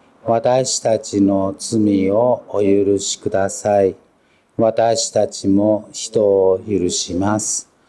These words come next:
私たちを誘惑に陥らせず、悪からお救いください。アーメン。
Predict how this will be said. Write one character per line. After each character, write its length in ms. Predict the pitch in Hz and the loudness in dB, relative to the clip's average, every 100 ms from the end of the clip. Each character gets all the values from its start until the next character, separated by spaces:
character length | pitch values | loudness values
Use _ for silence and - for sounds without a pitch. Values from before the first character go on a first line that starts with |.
| _ _ _ - | _ _ _ -2
私 440 | 120 123 120 - | 0 2 0 -2
た 180 | 117 110 | -2 -4
ち 280 | - 104 104 | -2 0 2
を 340 | 101 104 107 | 2 0 -2
誘 340 | 110 117 123 123 | -2 0 2 2
惑 420 | 120 113 - 113 | 2 -2 -2 0
に 360 | 117 120 117 107 | 2 2 2 0
陥 580 | 110 - - 110 104 104 | -4 -4 -2 0 2 2
ら 180 | 104 104 | 0 -2
せ 240 | - 98 | 0 0
ず、 300 | 90 95 101 - - - - - | 2 0 -2 -6 -20 -20 -16 -4
悪 300 | 117 - 98 | -4 -4 -6
か 180 | 107 101 | -2 0
ら 380 | 101 117 - - | 2 0 -2 -8
お 120 | 104 | -8
救 340 | - - 127 | -8 -4 0
い 220 | 120 120 113 | 2 2 0
く 100 | 107 | -2
だ 180 | 98 | -2
さ 300 | 98 - 104 | -2 -4 0
い。 180 | 107 107 - _ _ | 0 -2 -8 _ _
ア 180 | 95 92 | 0 2
ー 20 | |
メ 200 | 90 87 | 0 -2
ン。 200 | 90 80 | -4 -8